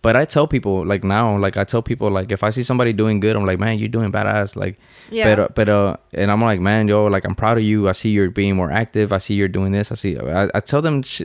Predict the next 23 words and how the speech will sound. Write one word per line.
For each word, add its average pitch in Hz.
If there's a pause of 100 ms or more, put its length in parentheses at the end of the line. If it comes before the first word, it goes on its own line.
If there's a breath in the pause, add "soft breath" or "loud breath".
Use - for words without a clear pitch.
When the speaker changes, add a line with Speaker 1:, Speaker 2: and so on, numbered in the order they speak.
Speaker 1:
I 107
tell 143
people 139
shit 127
all 107
the 104
time, 101 (560 soft breath)
but 98
I 101
never 113
tell 113
them 104
in 98
a 95
way 95
of, 98
like, 90
a 95
karma 92
way 87
where 90
it's 90
like, 87